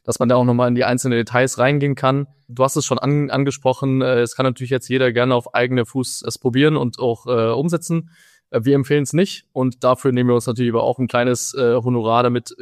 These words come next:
einfach gesichert ist, dass dieser Prozess auch so effizient wie möglich laufen kann.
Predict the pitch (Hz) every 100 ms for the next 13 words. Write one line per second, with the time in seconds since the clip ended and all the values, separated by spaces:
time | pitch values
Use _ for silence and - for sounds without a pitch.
0 | 127 120 117 - 117 127 151 - 139 -
1 | _ _ _ 123 139 127 120 117 139 -
2 | 131 - 131 123 127 139 131 127 127 127
3 | 123 120 127 117 104